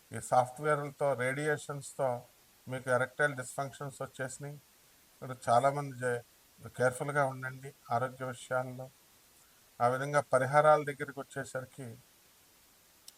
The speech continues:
చక్కగా ఈ యొక్క శుక్రుడు, రాహు బాలేదు. దీనివల్ల మీకు అంగస్తంభన సరిగ్గా జరగదు.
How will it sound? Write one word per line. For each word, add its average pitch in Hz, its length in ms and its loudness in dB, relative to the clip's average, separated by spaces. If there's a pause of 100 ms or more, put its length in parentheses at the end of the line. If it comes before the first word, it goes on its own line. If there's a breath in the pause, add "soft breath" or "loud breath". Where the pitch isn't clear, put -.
(200)
చక్కగా 127 440 0 (600)
ఈ 113 80 -6
యొక్క 131 280 -2 (720)
శుక్రుడు, 165 460 -4
రాహు 151 340 8
బాలేదు. 135 420 6 (380)
దీనివల్ల 135 460 0 (640)
మీకు 123 200 -2
అంగస్తంభన 156 720 4
సరిగ్గా 147 360 4
జరగదు. 131 400 0